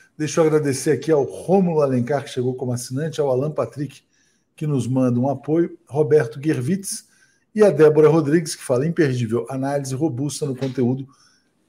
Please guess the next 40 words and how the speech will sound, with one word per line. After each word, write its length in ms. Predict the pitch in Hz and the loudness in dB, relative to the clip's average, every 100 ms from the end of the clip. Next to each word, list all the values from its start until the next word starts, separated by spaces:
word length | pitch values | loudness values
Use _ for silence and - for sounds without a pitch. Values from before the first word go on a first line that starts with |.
| - | 4
elegante 480 | 185 175 147 143 170 | 6 6 4 0 -2
na 100 | 156 | -4
forma." 380 | - 113 110 | 0 0 0
Paulo, 240 | 127 208 196 | 0 2 4
a 40 | |
gente 140 | 175 208 | 2 -2
vai 120 | 226 | -2
falar 260 | 214 185 | 0 -2
sobre 240 | 175 165 156 | -2 -2 -2
economia, 400 | 151 151 135 175 | 0 0 0 0
mas 220 | 151 139 | 0 2
é 40 | |
inevitável 600 | 170 180 160 156 143 147 | 2 2 0 2 2 2
a 20 | 151 | -2
gente 240 | 151 - | -4 -10
não 80 | 165 | -8
passar 320 | 156 - 139 | -6 -6 -10
pela 240 | - 147 | -6 -6
questão 480 | 147 156 - 139 147 _ _ - _ _ _ 143 | -6 -8 -8 -8 -8 _ _ -20 _ _ _ -6
internacional. 880 | 151 160 165 156 - 165 123 117 - _ _ _ _ | 0 2 2 0 0 2 2 0 -6 _ _ _ _
Eu 140 | - 185 | 4 4
acompanhei 460 | 196 220 214 190 | 6 6 8 8
os 120 | 180 - | 6 2
seus 220 | 175 - | 0 0
tweets, 440 | 151 190 196 - | -2 0 -2 -6
você 440 | 139 165 151 - 214 | 0 0 2 -2 0
criticando 540 | 220 214 - 190 190 | -2 -2 -2 0 0
um 40 | |
certo 440 | 165 175 165 - 147 | -2 0 0 -2 -6
viralatismo, 1000 | 151 185 170 156 127 - 196 147 113 104 _ _ _ _ _ _ - | 0 2 4 2 -2 -2 0 0 -2 -6 _ _ _ _ _ _ -4
eh, 280 | 123 120 | 2 2
de 120 | 117 131 | 2 0
setores 560 | 170 147 165 175 123 | 0 2 4 4 4
da 100 | 123 | 2
imprensa 400 | 120 117 123 120 | 2 0 -2 -2
brasileira 500 | 123 123 113 117 135 | -2 -2 0 0 0
que 140 | 127 151 | -2 -8
criticavam 600 | 165 156 - 131 131 147 | -8 -8 -2 -2 0 -2
a 40 | |
viagem 560 | 127 123 120 117 135 | 0 0 0 -2 -6